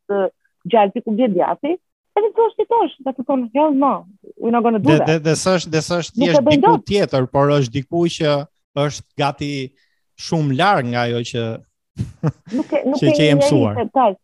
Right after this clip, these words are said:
Speaker 1: këtu ngele keq. Në qoftë se ke këta shqiptarë që ke këtu që mund t'japin një dorë që edhe sa japin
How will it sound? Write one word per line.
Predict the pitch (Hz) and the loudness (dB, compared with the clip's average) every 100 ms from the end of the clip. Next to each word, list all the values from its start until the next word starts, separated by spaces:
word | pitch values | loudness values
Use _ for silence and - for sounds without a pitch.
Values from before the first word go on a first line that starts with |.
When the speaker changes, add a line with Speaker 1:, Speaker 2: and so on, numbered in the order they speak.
| _ _ _ | _ _ _
Speaker 1:
këtu | - 277 | 0 2
ngele | 226 302 302 | 4 2 2
keq. | - 339 277 - - - _ _ _ _ _ _ _ _ _ 208 | 0 0 -2 -2 -12 -20 _ _ _ _ _ _ _ _ _ -8
Në | |
qoftë | 196 269 269 | 0 0 0
se | 254 | 0
ke | 269 | 0
këta | - 247 | 0 -2
shqiptarë | - 240 254 247 214 | -4 -2 0 0 0
që | 226 | -2
ke | 226 | 0
këtu | 240 | 0
që | 226 | 0
mund | 226 208 | 0 2
t'japin | 226 220 190 | 2 2 -2
një | 170 | 2
dorë | 208 220 | 2 2
që | - 196 185 _ _ _ _ _ _ 254 | 0 -2 -2 _ _ _ _ _ _ 0
edhe | 240 202 | 0 0
sa | 143 | -4
japin | 160 196 269 285 | -4 -2 -2 -4